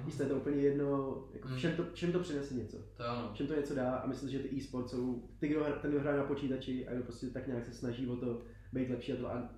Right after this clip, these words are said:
Speaker 1: tam nestrácí čas.
Speaker 2: Hmm.
Speaker 1: Takže ten výsledku teďko ty lidi, kterým se před třiceti lety smáli, že hrajou počítači a že jsou tohle, tak vydělávají ty velký prachy,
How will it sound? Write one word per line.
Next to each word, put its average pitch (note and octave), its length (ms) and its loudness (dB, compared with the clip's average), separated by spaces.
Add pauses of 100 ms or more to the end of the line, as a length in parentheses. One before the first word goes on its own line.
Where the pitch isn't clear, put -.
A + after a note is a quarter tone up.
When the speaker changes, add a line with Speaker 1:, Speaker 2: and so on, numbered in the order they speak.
(460)
Speaker 1:
tam D#3 120 0
nestrácí E3 500 0
čas. - 420 -6 (200)
Speaker 2:
Hmm. C3+ 180 2 (420)
Speaker 1:
Takže B2 240 -4
ten C#3 300 2 (280)
výsledku C#3 360 -2
teďko C#3 220 0
ty C#3 140 -2
lidi, C#3 160 2
kterým C3+ 240 2
se - 100 -4
před - 140 -10
třiceti B2 280 -6
lety C3+ 180 -2
smáli, C3+ 440 0
že C3+ 100 0
hrajou B2+ 180 0
počítači B2 500 -4
a G#2 200 -6
že A#2 80 -8
jsou C3 120 -2
tohle, B2+ 200 -2
tak B2+ 140 -2
vydělávají B2 380 0
ty C3 80 -6
velký B2 200 -2
prachy, - 460 -4